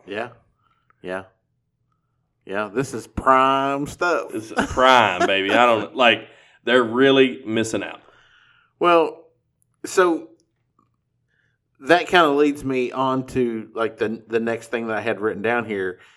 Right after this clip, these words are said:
Speaker 1: is talking about the N I, in the N I L and the transfer portal, okay? Using Stanford and Vanderbilt and some of these tougher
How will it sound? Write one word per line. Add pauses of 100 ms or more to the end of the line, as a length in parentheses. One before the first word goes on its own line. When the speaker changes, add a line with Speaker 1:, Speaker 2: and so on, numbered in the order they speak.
(200)
Speaker 1:
is
talking
about
the
N
I, (120)
in
the
N
I
L
and
the
transfer
portal,
okay? (960)
Using
Stanford
and
Vanderbilt
and
some
of
these
tougher